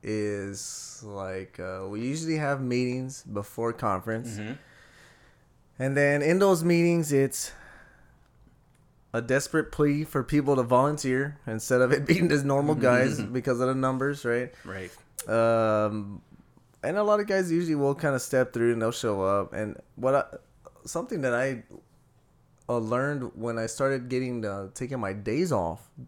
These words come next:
Speaker 1: for conference was there are guys that take the week off. Their vaca-, okay, so we have the people that take the week off for boot camp,
Speaker 2: Mm-hmm.
Speaker 1: right? And then we have the people who take the week off for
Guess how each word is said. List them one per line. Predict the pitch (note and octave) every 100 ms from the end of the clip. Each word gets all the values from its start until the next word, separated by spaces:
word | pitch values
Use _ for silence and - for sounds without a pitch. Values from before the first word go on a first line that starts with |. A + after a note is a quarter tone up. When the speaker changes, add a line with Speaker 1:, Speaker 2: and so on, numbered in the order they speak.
| -
Speaker 1:
for | A#2
conference | - A2+ G#2 - G#2 - _ _ _ _ _ _
was | A2+ A#2
there | C3+ G#3+
are | F3
guys | A2 C3 G3 F3+
that | B2+ A2+
take | - D3+
the | -
week | G#2 G2+ C3+ F3+
off. | D#3 C3+ C3+ - _ -
Their | A2+ C#3
vaca-, | F3 E3 D3 C3+
okay, | A#2+ B2
so | G#2 A#2+
we | A#2 A#2+
have | C#3+ D3+
the | D#3+
people | D#3+ D#3
that | D#3 D3
take | D3+
the | D3+
week | C3+ C3+ C#3
off | C3 B2+
for | A#2+ A#2 A2+ A2 B2 - -
boot | B2
camp, | - F2 - _ -
Speaker 2:
Mm-hmm. | A#2 G#2
Speaker 1:
right? | G#2 G#2+ - _ _ _ _ _ _ -
And | A2+
then | A2 C#3+
we | E3+
have | D#3+ D3
the | C#3
people | C3 C#3+ C3+
who | B2+
take | A#2+ C3+ A#2+
the | A#2
week | A#2 A#2
off | A#2+ A2+ A2+ - _ _ _
for | - - G#2+ F#2+ F#2+ F2+